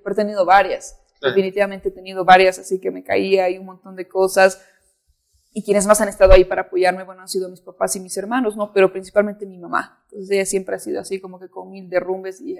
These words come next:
Speaker 1: ahí, ¿no? Porque en algunos momentos igual me, me abrumaba un poco el tema de, de tanta responsabilidad, tantas personas que estás alimentando, tantas personas que están en el equipo, tantas empresas a la,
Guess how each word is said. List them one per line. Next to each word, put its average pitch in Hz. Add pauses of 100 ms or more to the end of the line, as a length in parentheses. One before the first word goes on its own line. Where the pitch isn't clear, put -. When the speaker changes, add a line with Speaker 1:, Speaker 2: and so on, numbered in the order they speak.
Speaker 1:
ahí, 185
¿no? 180
Porque - (300)
en 196
algunos 220
momentos 208
igual 190
me, 190
me 190
abrumaba 190
un 190
poco 190
el 180
tema 185
de, 180
de 175
tanta 190
responsabilidad, - (440)
tantas 190
personas 190
que -
estás -
alimentando, 196
tantas -
personas 190
que -
están 190
en 185
el 185
equipo, 202
tantas 196
empresas 190
a 190
la, 190